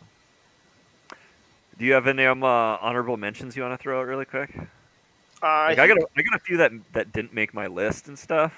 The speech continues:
Speaker 1: like, that were, like, pretty close that I kind of, like, jotted down. Like, Talon-, Talonflame was one, Greninja, uh, Dragapult was, like,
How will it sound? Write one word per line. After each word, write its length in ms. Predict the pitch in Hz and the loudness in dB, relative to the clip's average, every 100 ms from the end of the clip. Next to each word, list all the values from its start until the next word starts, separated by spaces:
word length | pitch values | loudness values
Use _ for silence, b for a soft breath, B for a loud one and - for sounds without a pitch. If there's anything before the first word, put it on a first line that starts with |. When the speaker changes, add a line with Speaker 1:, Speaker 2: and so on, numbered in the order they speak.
| - _ - | -20 _ -8
Speaker 1:
like, 480 | 98 85 87 - _ b b b b b _ | -6 -4 -8 -12 _ b b b b b _
that 140 | 104 95 | -2 0
were, 220 | 107 98 | -2 -2
like, 200 | 92 - | -4 -8
pretty 320 | - - 113 98 | -20 -6 -4 -4
close 440 | - 87 87 - | -4 -4 -4 -10
that 140 | - | -6
I 80 | 87 | -6
kind 220 | - 92 | -4 -8
of, 100 | 82 | -8
like, 120 | 92 80 | -10 -8
jotted 220 | 87 85 | -6 -6
down. 120 | 82 | -6
Like, 160 | 90 - | -8 -4
Talon-, 300 | 120 107 107 _ | -4 -4 -10 _
Talonflame 540 | 113 110 107 - 110 104 | -2 -2 -4 -6 -6 -6
was 180 | 101 | -12
one, 400 | 104 98 98 98 - b b _ | -6 -6 -6 -10 -20 b b _
Greninja, 680 | 104 95 101 101 95 95 104 _ _ _ _ | -12 -12 -4 -2 0 0 -4 _ _ _ _
uh, 140 | - 90 | -6 -4
Dragapult 560 | 110 127 127 - 117 | 6 6 6 2 0
was, 220 | 113 101 | 0 -8
like, 260 | 104 98 92 | -4 -4 -4